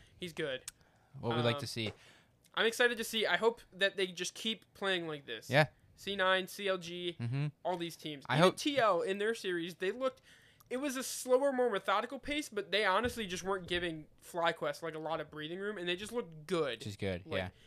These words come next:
Speaker 1: and it wasn't like their games were, like, forever, like, thirty-five plus minutes or anything like
Speaker 2: Yeah.
Speaker 1: that.
Speaker 2: Like,
Speaker 1: It
Speaker 2: they
Speaker 1: was, like
Speaker 2: were, if they were ahead, they were ending the game.
Speaker 1: Exactly.
Speaker 2: Yeah.
Speaker 1: They
Speaker 2: Mm-hmm.
Speaker 1: weren't, they weren't giving them an option
Speaker 2: Yeah.
Speaker 1: when they were
Speaker 2: Mm-hmm.
Speaker 1: ahead. Um, and
Speaker 2: So,
Speaker 1: that,
Speaker 2: yeah.
Speaker 1: that looked good. So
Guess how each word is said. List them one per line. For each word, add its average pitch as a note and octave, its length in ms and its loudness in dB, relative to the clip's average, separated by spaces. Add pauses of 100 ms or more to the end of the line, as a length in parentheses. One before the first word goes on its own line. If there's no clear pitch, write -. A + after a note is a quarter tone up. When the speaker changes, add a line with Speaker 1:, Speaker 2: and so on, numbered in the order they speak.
Speaker 1:
and G#3+ 140 0
it A#3+ 80 0
wasn't B3+ 340 4
like F3 260 2
their F#3+ 120 4
games F3+ 300 0
were, F3 100 -4
like, D3 300 -2
forever, E3 460 0
like, D3 200 -4
thirty-five F3+ 600 2
plus E3 240 0
minutes D#3 300 -2
or C#3 60 -8
anything C#3 280 -8
like B2 140 -6
Speaker 2:
Yeah. A#2 160 8
Speaker 1:
that. - 160 -2 (200)
Speaker 2:
Like, B2 140 0
Speaker 1:
It - 20 4
Speaker 2:
they C#3 120 10
Speaker 1:
was, C#3 120 10
like A#2+ 80 8
Speaker 2:
were, - 40 -12 (220)
if B2 140 -4
they C#3+ 120 6
were C#3+ 100 10
ahead, C#3+ 360 8
they C#3+ 120 4
were C3 100 6
ending A#2+ 320 4
the G#2 80 -2
game. G2 280 -2
Speaker 1:
Exactly. E3 380 0
Speaker 2:
Yeah. F#2 140 2
Speaker 1:
They F3 80 2
Speaker 2:
Mm-hmm. G3 100 2
Speaker 1:
weren't, G#3 280 0
they F#3+ 100 2
weren't G3+ 240 -2
giving F3+ 300 2
them D#3+ 140 -4
an C#3 100 -4
option C3 400 -4
Speaker 2:
Yeah. G#2 160 0
Speaker 1:
when E3+ 80 -2
they D#3+ 100 -4
were C#3+ 140 -8
Speaker 2:
Mm-hmm. A2 200 -2
Speaker 1:
ahead. - 180 -10 (640)
Um, C3 320 -12 (340)
and F3 140 -4
Speaker 2:
So, F#3 100 4
Speaker 1:
that, C#3 60 2
Speaker 2:
yeah. A2+ 140 4
Speaker 1:
that F#3 100 4
looked F#3 140 -6
good. E3 200 -4
So E3+ 260 -4